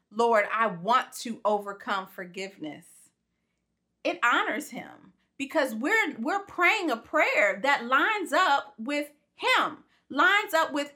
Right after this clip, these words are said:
his word, lines up with his heart. And so understanding, again, the spiritual things that's happening, there's a root. I always believe that. There's a root for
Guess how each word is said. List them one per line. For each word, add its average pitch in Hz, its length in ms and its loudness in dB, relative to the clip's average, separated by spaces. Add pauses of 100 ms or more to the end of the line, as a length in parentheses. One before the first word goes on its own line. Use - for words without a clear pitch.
(160)
his 453 280 -2
word, 202 320 -2 (240)
lines 359 420 4
up 311 140 -2
with 294 200 -2 (260)
his 466 300 -2
heart. - 360 -4 (580)
And 269 140 0
so 277 480 2 (200)
understanding, 330 1120 0 (240)
again, 262 680 0 (720)
the 196 80 -12
spiritual 359 800 0
things 185 360 -8
that's 180 200 -10
happening, 175 640 -6
there's 214 200 -2
a 190 80 -4
root. 302 640 -4 (400)
I 185 140 2
always 311 320 0
believe 320 300 -6
that. 175 220 -6
There's 220 220 -4
a 208 80 -6
root 233 640 -4
for - 260 -8